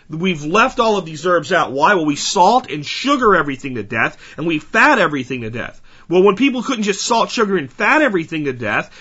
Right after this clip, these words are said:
they had to put flavor into things. And they turned to oregano and basil and lavender and all the other herbs, turmeric, cumin, pepper. So this was so much more a part of the diet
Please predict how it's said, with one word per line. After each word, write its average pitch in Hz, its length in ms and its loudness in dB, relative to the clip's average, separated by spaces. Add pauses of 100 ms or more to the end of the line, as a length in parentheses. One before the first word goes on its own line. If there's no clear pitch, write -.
they 165 120 -2
had 208 140 2
to 208 60 0
put 220 200 -6
flavor 240 580 0
into 139 140 -4
things. 113 300 -10 (180)
And 175 100 -2
they 180 80 0
turned 214 340 0
to 151 120 -6
oregano 123 680 0 (180)
and 110 200 -10
basil 180 600 -2 (140)
and 135 120 -14
lavender 131 800 2 (540)
and 147 140 -10
all 208 220 4
the 214 160 4
other 196 220 2
herbs, 180 640 4
turmeric, 190 520 -2 (200)
cumin, 208 600 -8 (340)
pepper. 202 520 -10 (1300)
So - 180 -6
this 233 200 -4
was - 200 -8 (180)
so 302 360 0
much 269 220 2
more 247 180 0
a 202 60 0
part 214 260 0
of 190 60 0
the 165 80 -8
diet 156 480 -2